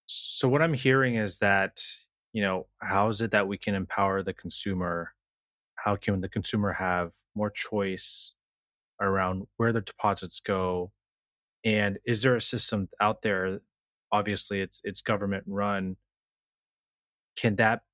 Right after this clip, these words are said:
be supportive of the overall climate movement that needs to happen? And if not,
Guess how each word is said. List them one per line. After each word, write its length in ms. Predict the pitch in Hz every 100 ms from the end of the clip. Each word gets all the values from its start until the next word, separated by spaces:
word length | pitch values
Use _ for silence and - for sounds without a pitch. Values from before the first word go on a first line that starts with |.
| _
be 500 | 110 101 98 95 92 _ _ _ _ _ _ _ _
supportive 720 | - - - - 127 113 98
of 160 | 98 -
the 80 | -
overall 380 | 104 104 95 90
climate 500 | - 101 95 95 -
movement 340 | 104 98 98 90
that 120 | 85
needs 200 | 101 -
to 80 | 95
happen? 460 | 98 95 - 95
And 160 | 95 95
if 220 | 110 101 -
not, 440 | 101 107 98 95